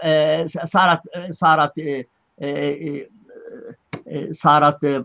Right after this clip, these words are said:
ارتدت، صارت مسيحية، تزوجت مع واحد مسيحي، ممنوع. طب هي مسلمة وتزوج مع واحد مسلم ارتد، ممنوع. كل حال ممنوع. أو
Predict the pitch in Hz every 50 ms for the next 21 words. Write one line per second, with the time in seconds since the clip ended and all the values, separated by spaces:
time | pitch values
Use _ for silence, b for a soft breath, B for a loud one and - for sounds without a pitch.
0 | - - 151 147 139 147 143 - 214 214 220 190 214 233 254 - - - 160 156
1 | 151 - 165 160 156 - - 175 147 165 202 269 302 254 233 175 175 170 175 175
2 | 165 170 175 185 180 180 160 175 185 180 190 190 180 185 214 202 160 - 208 214
3 | 202 185 165 175 185 185 175 151 107 - - _ _ _ _ b b b b b
4 | b b b b b _ _ _ - 165 165 156 165 175 202 196 190 185 185 185
5 | 220 247 233 - 190 208 208 202 190 196 196 190 175 160 - 190 190 196 202 190
6 | 190 190 180 170 185 170 165 170 170 180 202 202 196 - 185 185 170 170 165 156
7 | - - 214 208 202 175 175 - 165 170 220 226 202 190 165 123 - - b b
8 | b b b _ - 269 294 254 247 196 170 226 240 247 254 254 254 247 - _
9 | _ _ - 190 185 190 190 196 208 285 277 339 - - _ _ _ _ _ _
10 | _ - 151 156 156 156